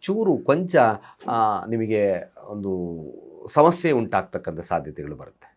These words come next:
ಅವರು ನಿಮಗೆ ಅನುಮಾನ ದೃಷ್ಟಿಯಿಂದ ನೋಡ್ತಕ್ಕಂಥ ಸನ್ನಿವೇಶಗಳು ನಿರ್ಮಾಣ ಆಗ್ತದೆ ಮಿಥುನ ರಾಶಿಯವರಿಗೆ. ರಾಜಕೀಯವಾಗಿರ್ತಕ್ಕಂಥ ಜ್ಞಾನವಿದ್ದರೂ ಸ್ವಲ್ಪ ಮಟ್ಟಿಗೆ ಸೋಂಬೇರಿತನ ಕಾಡ್ತದೆ. ಹೆಸರು ಕೀರ್ತಿ ಪ್ರತಿಷ್ಠೆಗೋಸ್ಕರ ಹೋರಾಟವನ್ನ ಮಾಡ್ಬೇಕಾಗಿರ್ತಕ್ಕಂಥ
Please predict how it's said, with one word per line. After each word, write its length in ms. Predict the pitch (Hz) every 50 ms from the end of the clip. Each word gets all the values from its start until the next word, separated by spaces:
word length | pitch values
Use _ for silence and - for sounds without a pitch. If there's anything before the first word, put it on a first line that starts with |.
| _ _ _ _ _ _ -
ಅವರು 300 | 90 104 131 160 170 175 156 147
ನಿಮಗೆ 280 | 143 - 156 208 165 147 123
ಅನುಮಾನ 340 | 117 127 139 147 151 156 160 165 147 143
ದೃಷ್ಟಿಯಿಂದ 380 | 139 - - - 131 120 117 123 113 110
ನೋಡ್ತಕ್ಕಂಥ 480 | 107 92 - 107 - - 104 92 92 95 - -
ಸನ್ನಿವೇಶಗಳು 580 | 90 90 90 90 87 85 - 92 90 92 92 87 82
ನಿರ್ಮಾಣ 320 | 80 80 82 90 90 90 85 82
ಆಗ್ತದೆ 260 | 80 - - 78 82 78 78
ಮಿಥುನ 240 | 76 - 85 87 87 82
ರಾಶಿಯವರಿಗೆ. 480 | 78 80 - - 60 - _ _ _ - _ _ _ _ _ _ _ _ _ _ _ - 107 110
ರಾಜಕೀಯವಾಗಿರ್ತಕ್ಕಂಥ 1500 | 120 127 151 170 165 180 185 185 175 175 190 185 180 170 165 165 160 151 160 147 - - 151 - - - 143 120 - 151 147 143 120 90
ಜ್ಞಾನವಿದ್ದರೂ 800 | 82 85 110 120 139 151 156 147 139 127 110 104 123 127 143 139 110 87 - - _ _ _ _ _ _ _ _ _ _ _ _ _ _ _ _ _ _ _ _ _ -
ಸ್ವಲ್ಪ 280 | - 160 180 190 175 160 143 131
ಮಟ್ಟಿಗೆ 300 | 123 - 131 117 117 113 113
ಸೋಂಬೇರಿತನ 640 | - 120 127 139 135 135 127 123 120 120 120 113 113 110 -
ಕಾಡ್ತದೆ. 320 | 101 95 - 92 87 95 95
ಹೆಸರು 200 | 92 - 117 117 117
ಕೀರ್ತಿ 220 | 123 123 - 120 - -
ಪ್ರತಿಷ್ಠೆಗೋಸ್ಕರ 680 | 117 110 131 127 - 139 123 120 117 117 - - 120 110 90 82
ಹೋರಾಟವನ್ನ 680 | 87 101 120 131 139 139 139 127 127 120 117 110 113 120 117 - - - - - _ - 95
ಮಾಡ್ಬೇಕಾಗಿರ್ತಕ್ಕಂಥ 920 | 101 104 110 98 - - 104 98 95 95 90 90 92 87 - - 87 80 82